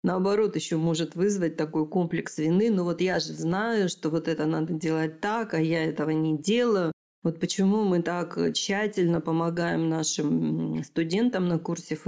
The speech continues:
Б вот прямо проходить вот это сопротивление, потому что если человек не привыкнет делать то, что нужно,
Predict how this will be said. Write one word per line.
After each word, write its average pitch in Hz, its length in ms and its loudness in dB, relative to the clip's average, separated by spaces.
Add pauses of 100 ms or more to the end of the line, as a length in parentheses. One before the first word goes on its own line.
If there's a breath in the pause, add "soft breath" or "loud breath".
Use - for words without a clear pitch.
Б 180 260 2
вот 175 220 -2
прямо 175 340 0
проходить 170 1040 -2
вот 165 240 -4
это 170 180 -2
сопротивление, 165 1200 0
потому 160 440 -2
что 165 180 -4
если 180 440 0
человек 170 560 0
не 165 140 0
привыкнет 170 800 0
делать 170 600 0
то, 185 160 2
что 156 260 -2
нужно, 180 680 2